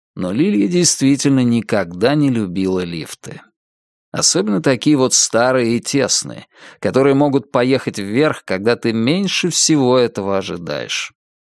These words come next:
Но сейчас все уже было решено. Она поедет в лифте, а остальные поднимутся по лестнице. Так что единственное, что ей оставалось — это надеяться, что он сможет преодолеть весь путь до третьего этажа.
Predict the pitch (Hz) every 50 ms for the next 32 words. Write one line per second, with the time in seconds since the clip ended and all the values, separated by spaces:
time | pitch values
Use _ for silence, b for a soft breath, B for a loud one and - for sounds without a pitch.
0 | _ _ _ _ _ - - 90 90 - - 90 - - 107 107 - - - -
1 | 117 117 113 120 123 117 123 127 131 127 135 131 - - 135 156 170 165 - -
2 | _ _ _ b b b b b b b b b - 95 98 104 107 110 117 139
3 | 170 160 - - 185 185 175 143 135 147 143 160 151 - 120 120 120 123 123 117
4 | - - - 123 117 110 - - - 90 95 98 - - - 117 110 107 110 123
5 | 147 160 151 - - 135 123 107 113 117 123 127 127 123 - - 123 - - 123
6 | 117 117 123 143 143 - - - - 65 - - - 80 - - _ _ _ _
7 | _ _ _ - 107 104 - - - 127 123 123 135 135 151 170 165 151 - -
8 | 139 127 123 120 110 - - - 127 120 117 113 110 95 - - - 95 85 85
9 | 117 147 151 147 135 - - - _ _ _ _ _ _ _ _ _ - - 120
10 | 156 - _ - - 175 170 165 165 160 143 123 131 139 143 135 - - 139 -
11 | - - 127 123 127 131 - - 127 123 127 131 139 123 139 - - - 123 117
12 | 110 107 117 113 113 113 - - 101 101 98 - - _ - 120 127 117 113 123
13 | 117 - - 101 98 92 92 - - 101 92 92 90 - - 90 90 82 76 76
14 | 69 - -